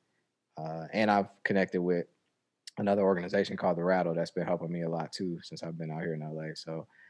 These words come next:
I have people around supporting now with what I'm doing. So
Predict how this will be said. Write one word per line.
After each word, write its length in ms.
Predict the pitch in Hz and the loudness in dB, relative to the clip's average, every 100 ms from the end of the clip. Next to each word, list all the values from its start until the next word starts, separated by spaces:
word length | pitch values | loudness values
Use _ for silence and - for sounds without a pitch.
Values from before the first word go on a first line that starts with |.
| _ 92 | _ 4
I 100 | - | 6
have 140 | - | 6
people 260 | 113 95 92 | 4 4 4
around 280 | 87 87 85 | 4 0 -2
supporting 500 | - 98 87 85 80 | -2 2 2 2 -2
now 260 | 80 78 | -4 -4
with 100 | 82 | -4
what 140 | 85 80 | -4 -4
I'm 120 | 80 | -4
doing. 280 | 85 80 78 | -4 -4 -8
So 340 | - 80 78 | -10 -8 -10